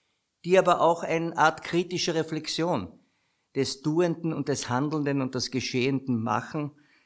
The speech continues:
ist für mich und damit auch für die Demokratie eine ganz wichtige Rückversicherung. Und ein letzter Punkt, der vielleicht so manches, wie wir aufgewachsen sind,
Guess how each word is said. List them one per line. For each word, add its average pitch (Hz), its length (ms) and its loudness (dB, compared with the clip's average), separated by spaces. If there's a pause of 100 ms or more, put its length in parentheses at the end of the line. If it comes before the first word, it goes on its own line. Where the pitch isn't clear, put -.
(120)
ist 135 220 -6
für 139 100 2
mich 135 380 0
und 135 200 -4
damit 131 240 -2
auch 123 100 -2
für 139 100 -4
die 123 100 -2
Demokratie 120 800 -4 (300)
eine 117 200 -2
ganz 113 400 -2
wichtige 117 680 -4 (120)
Rückversicherung. 101 840 -8 (1160)
Und 110 160 -4
ein 120 80 4
letzter 143 340 2
Punkt, 180 560 -2
der 151 440 4
vielleicht 160 440 -2
so 175 120 2
manches, 156 880 2
wie 156 140 -4
wir 151 180 4
aufgewachsen 123 640 -2
sind, 151 460 -4